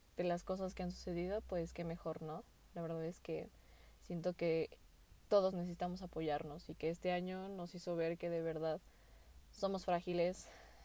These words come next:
que somos nada en el universo y que hay muchas cosas que realmente no están en nuestras manos por mucho que queramos. Entonces, pues, voy a proceder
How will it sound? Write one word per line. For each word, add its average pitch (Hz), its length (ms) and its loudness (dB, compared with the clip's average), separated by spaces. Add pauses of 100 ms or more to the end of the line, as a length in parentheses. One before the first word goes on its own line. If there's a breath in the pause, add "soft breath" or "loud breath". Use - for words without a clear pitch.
que 185 120 -6
somos 190 680 -2 (220)
nada 190 480 2
en 196 80 -2
el 185 100 0
universo 175 680 2 (500 soft breath)
y 202 100 -2
que 165 640 2
hay 196 100 0
muchas 196 300 -2
cosas 185 300 0
que 160 520 0 (140)
realmente 185 640 2
no 180 120 0
están 180 220 -4
en 175 100 -2
nuestras 185 380 -2
manos 156 400 -6
por - 180 -8
mucho 180 300 -8
que 170 100 -6
queramos. - 540 -12 (500 soft breath)
Entonces, 180 540 0
pues, 185 140 -8
voy 208 100 6
a 262 60 6
proceder 196 460 4